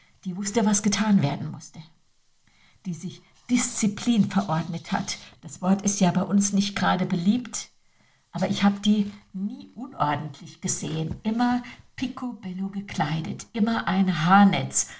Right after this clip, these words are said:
auf ihrem Silberhaar, immer mit Haltung. Vielleicht hat ihr gerade diese Fähigkeit geholfen,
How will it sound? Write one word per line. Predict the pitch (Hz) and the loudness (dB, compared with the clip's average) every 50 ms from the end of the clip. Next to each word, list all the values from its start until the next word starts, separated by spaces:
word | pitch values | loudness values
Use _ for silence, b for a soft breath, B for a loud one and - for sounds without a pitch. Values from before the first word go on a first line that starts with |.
| B B | B B
auf | - 170 170 170 - | -2 -2 -2 0 -2
ihrem | 185 170 170 160 156 | -2 -2 -2 -2 -4
Silberhaar, | - - 165 160 156 147 156 160 - 170 156 151 165 170 B B B B B B | -4 -6 -10 -10 -4 -4 -4 -4 -2 -4 -6 -6 -6 -8 B B B B B B
immer | - 226 233 254 262 240 | -4 -2 2 2 2 2
mit | 240 233 196 - | 2 0 -2 2
Haltung. | 190 190 190 196 196 - - 147 - - - - - - _ _ _ _ _ _ _ _ _ _ _ _ _ _ _ _ _ _ _ _ | 2 4 4 4 2 2 -2 -6 -8 -8 -12 -14 -16 -18 _ _ _ _ _ _ _ _ _ _ _ _ _ _ _ _ _ _ _ _
Vielleicht | - 196 165 175 208 202 - | -12 -6 -2 0 0 2 2
hat | 208 202 - | 2 2 4
ihr | 208 196 202 | 6 6 6
gerade | - - 175 185 208 208 214 202 | 6 2 2 2 2 4 4 2
diese | 202 196 196 196 - 190 | 2 2 0 0 -2 -6
Fähigkeit | - - - 190 180 202 240 - - - - 202 202 202 - - | -6 0 0 0 2 2 -2 -2 -4 0 4 4 4 4 4 0
geholfen, | 196 175 185 180 175 190 - 202 190 190 196 b | 0 2 2 2 0 -2 0 0 -2 -2 -2 b